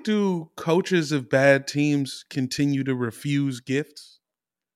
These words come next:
It's the holiday weekends. It's, it's day two of Kwanzaa, well, while, while we're recording this.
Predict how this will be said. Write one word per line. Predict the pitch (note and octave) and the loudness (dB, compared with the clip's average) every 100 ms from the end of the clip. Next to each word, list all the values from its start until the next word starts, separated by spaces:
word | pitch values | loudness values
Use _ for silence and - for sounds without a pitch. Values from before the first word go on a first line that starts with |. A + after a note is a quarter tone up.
| _ _ _ | _ _ _
It's | A3+ - | -6 -2
the | C#3+ | 0
holiday | C#3+ C#3 C#3 | 2 2 -2
weekends. | C#3 C#3 D3 C#3 | -2 -4 -4 -4
It's, | F3+ - - _ | -6 -8 -20 _
it's | A3 F#3+ | -4 -2
day | D3+ D3 | 0 0
two | B2+ - D3+ | 0 -2 -2
of | A#2+ | -2
Kwanzaa, | - C3+ C3+ C3 D#3 E3+ | -2 0 0 -4 -10 -8
well, | C3+ | -4
while, | C3+ C3+ C3 | 0 0 0
while | C#3+ C3 C3+ | -4 -2 -2
we're | C3 C3+ | 0 -2
recording | B2 - C#3+ C#3 C3 | -2 0 2 2 -2
this. | C#3+ | -4